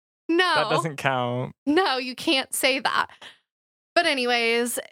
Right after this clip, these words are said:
Speaker 1: they ended up helping a small amount, which I'm not gonna disclose the amount, but it, a morsel. But
Speaker 2: A, a morsel. But
Speaker 1: but I mean, I,
Speaker 2: yeah.
Speaker 1: I mean, they started with
Speaker 2: And
Speaker 1: fi-, they
Speaker 2: that's
Speaker 1: started
Speaker 2: where
Speaker 1: with five thousand. That was, like, the thing at first, and I topped
Speaker 2: Yeah.
Speaker 1: him up a little bit from there.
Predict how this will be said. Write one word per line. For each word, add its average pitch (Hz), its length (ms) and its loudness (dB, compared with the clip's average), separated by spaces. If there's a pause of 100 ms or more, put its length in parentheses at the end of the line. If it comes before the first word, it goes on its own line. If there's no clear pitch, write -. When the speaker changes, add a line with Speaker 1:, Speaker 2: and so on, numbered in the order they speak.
Speaker 1:
they 285 180 4
ended 277 180 2
up 240 240 0
helping 233 520 0
a - 120 -2
small 220 260 2
amount, 202 240 0
which 214 160 0
I'm 214 80 2
not 202 160 0
gonna 214 140 0
disclose 226 960 0 (260)
the 233 80 4
amount, 202 380 0 (100)
but 226 100 4
it, - 440 -2 (1080)
a 254 60 2
morsel. 220 640 0 (420)
But 220 320 2
Speaker 2:
A, 135 60 0
a 135 60 -2
morsel. 127 960 -4 (460)
But 135 540 2
Speaker 1:
but 277 140 2
I 285 100 0
mean, 277 200 0
I, 254 180 0
Speaker 2:
yeah. 254 60 -2
Speaker 1:
I 262 40 -6
mean, 269 180 0
they 277 100 0
started 285 360 0
with 269 100 2
Speaker 2:
And 160 100 0
Speaker 1:
fi-, - 140 2
they 285 80 2
Speaker 2:
that's 320 120 -6
Speaker 1:
started 269 320 2
Speaker 2:
where 262 120 2
Speaker 1:
with - 100 -10
five 226 240 2
thousand. 208 380 0
That 226 160 2
was, 254 140 0
like, 247 200 2
the 240 80 0
thing 208 280 0
at - 140 -2
first, 226 320 0
and 226 80 0
I 220 80 2
topped 247 340 2
Speaker 2:
Yeah. 247 40 2
Speaker 1:
him 233 100 0
up 208 280 0
a 240 100 2
little 208 220 2
bit - 260 -2
from 233 180 2
there. 208 280 0